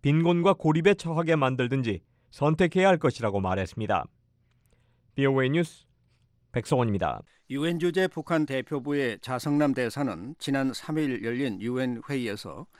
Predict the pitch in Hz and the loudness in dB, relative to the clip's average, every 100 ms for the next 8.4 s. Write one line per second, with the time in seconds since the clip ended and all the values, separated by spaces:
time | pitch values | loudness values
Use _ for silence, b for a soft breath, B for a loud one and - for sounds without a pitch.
0 | b - 127 160 160 151 160 156 139 123 | b -4 2 4 4 4 2 2 0 0
1 | 135 131 - 127 127 117 - 123 - 71 | -2 -4 -6 -4 -2 -4 -4 -6 -6 -10
2 | b b b - 143 151 160 - 139 123 | b b b 0 2 4 0 0 -2 0
3 | 139 160 - 131 170 131 110 95 82 - | 0 -2 -2 -2 -2 -2 -6 -8 -10 -12
4 | 90 71 - - - - _ _ b b | -12 -12 -16 -20 -20 -20 _ _ b b
5 | b b b - 139 139 120 110 131 147 | b b b -10 -4 -2 0 0 2 2
6 | 131 135 139 120 76 - - b - 120 | 0 0 2 0 -2 -12 -20 b -6 -2
7 | 143 180 156 156 147 120 143 135 127 - | 0 2 4 4 2 0 0 0 -2 -6
8 | 123 120 98 65 | -4 -4 -6 -10